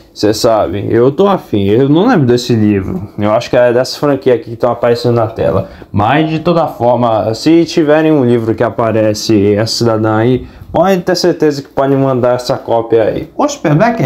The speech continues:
ah, cê sabe, pesquisas e tals. Eu e meu braço vamos fazer uma ótima pesquisa. Mas enfim, minha gente,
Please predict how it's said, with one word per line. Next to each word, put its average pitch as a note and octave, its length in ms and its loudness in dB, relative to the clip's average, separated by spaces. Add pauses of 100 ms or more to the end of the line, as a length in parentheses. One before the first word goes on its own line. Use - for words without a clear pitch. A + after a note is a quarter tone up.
ah, A2 400 2
cê - 160 -8
sabe, A#2+ 560 0
pesquisas G#2+ 800 0
e G#2 120 0
tals. A2 420 -2 (400)
Eu D3+ 280 2
e E3+ 40 2
meu D#3+ 180 2
braço B2+ 460 0
vamos C#3+ 120 -2
fazer C#3 280 2
uma C#3+ 420 2
ótima C#3 640 -2
pesquisa. A2 880 -2 (560)
Mas C4 220 2
enfim, F#3 260 0
minha A#2+ 200 -2
gente, - 360 -8